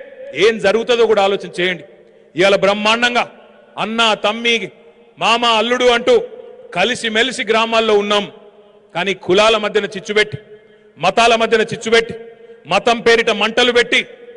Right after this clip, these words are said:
ఈరోజు రెచ్చగొట్టే ప్రయత్నం చేసి రాజకీయంగా పబ్బం గడుపుకునేయాలనుకునే వాళ్ళకు బుద్ధి చెప్పవలసిన బాధ్యత మీ మీదనే ఉన్నది, మనందరి మీద ఉన్నది. నేను ఇక్కడికి వచ్చిన గౌ-, ప్రతి గౌడన్న కూడా నేను విజ్ఞప్తి చేస్తా ఉన్నా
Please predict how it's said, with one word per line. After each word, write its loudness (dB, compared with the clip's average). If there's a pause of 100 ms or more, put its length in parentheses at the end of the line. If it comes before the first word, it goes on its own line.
(360)
ఈరోజు 2 (360)
రెచ్చగొట్టే 2
ప్రయత్నం 0
చేసి -2
రాజకీయంగా 0
పబ్బం -2
గడుపుకునేయాలనుకునే 0
వాళ్ళకు 4 (440)
బుద్ధి 0
చెప్పవలసిన 0
బాధ్యత 0 (400)
మీ 0
మీదనే 2
ఉన్నది, 0
మనందరి -4
మీద -2
ఉన్నది. -2 (360)
నేను 2 (320)
ఇక్కడికి 2
వచ్చిన 2 (120)
గౌ-, 6
ప్రతి 0 (100)
గౌడన్న 6
కూడా 4 (220)
నేను -6
విజ్ఞప్తి -2
చేస్తా 0
ఉన్నా 0